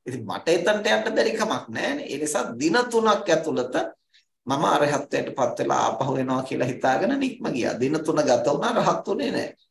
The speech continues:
ඊට පස්සේ සති තුනක් ගත වුණා, මාස තුනක් ගත වුණා, අවුරුදු තුනක් ගත වුණා. පස්සේ උන්වහන්සේ, අ, අදිෂ්ඨාන කරගත්තා, "මම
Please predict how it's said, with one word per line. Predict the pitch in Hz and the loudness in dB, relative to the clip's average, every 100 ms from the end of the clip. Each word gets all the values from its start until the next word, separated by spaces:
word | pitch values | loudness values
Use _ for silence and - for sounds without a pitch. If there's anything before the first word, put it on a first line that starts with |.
| - - - _ - | -20 -20 -20 _ -4
ඊට | 147 160 | 0 2
පස්සේ | - 175 175 240 | 4 4 4 2
සති | - 156 147 196 | 2 2 2 0
තුනක් | - 180 143 | 0 0 2
ගත | 139 - | 2 2
වුණා, | 135 123 196 135 | 0 0 -2 0
මාස | 127 180 - | 0 2 0
තුනක් | - 180 165 135 | -2 0 0 0
ගත | 131 - | -2 -2
වුණා, | 120 120 - | -2 -2 -2
අවුරුදු | 113 143 - 226 | 0 2 2 0
තුනක් | 220 185 170 131 | -2 0 0 0
ගත | 127 - | -2 -2
වුණා. | 113 113 165 - _ _ _ _ | -4 -6 -10 -16 _ _ _ _
පස්සේ | 131 - 180 | -2 0 0
උන්වහන්සේ, | 156 165 180 180 196 185 135 - - _ _ _ _ _ _ _ _ - | 0 0 0 2 4 4 4 0 -10 _ _ _ _ _ _ _ _ -6
අ, | 113 110 110 | -2 0 0
අදිෂ්ඨාන | 151 165 - 226 202 190 | 2 0 4 4 4 4
කරගත්තා, | 151 - 135 - 180 | 4 4 2 0 -2
"මම | - 147 | -2 -2